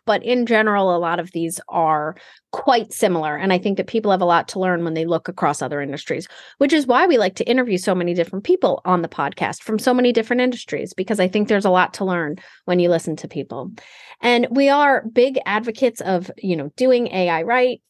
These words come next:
following best practices methodologies. If you've listened to our podcast for any number of episodes now, you know we're big advocates of C P M A I, the Cognitive Project Management for A I methodology.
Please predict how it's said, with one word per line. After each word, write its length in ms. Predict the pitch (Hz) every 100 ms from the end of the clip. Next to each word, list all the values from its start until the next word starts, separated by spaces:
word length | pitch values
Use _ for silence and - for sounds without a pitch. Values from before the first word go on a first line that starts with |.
| -
following 380 | 226 240 233 220
best 200 | 190 185
practices 540 | 170 175 170 - 165
methodologies. 880 | 226 - 190 226 220 220 220 214 202
If 140 | - -
you've 220 | 214 -
listened 320 | 262 269 262
to 80 | 269
our 120 | 226
podcast 540 | 226 214 214 214 202 -
for 120 | -
any 200 | 285 320
number 280 | 294 277 240
of 100 | 240
episodes 460 | 226 233 330 226
now, 180 | 220 202
you 160 | 208 208
know 120 | 185
we're 120 | 185
big 200 | 185 180
advocates 460 | 170 175 - 185 -
of 100 | -
C 160 | 196
P 140 | 185 170
M 80 | 160
A 120 | 147
I, 180 | 120 151
the 80 |
Cognitive 560 | - 180 175 175 180 185
Project 360 | - 160 160 165
Management 500 | 151 147 156 143 -
for 100 | -
A 200 | 160 156
I 140 | 220
methodology. 800 | 196 - - 85 87 - - 202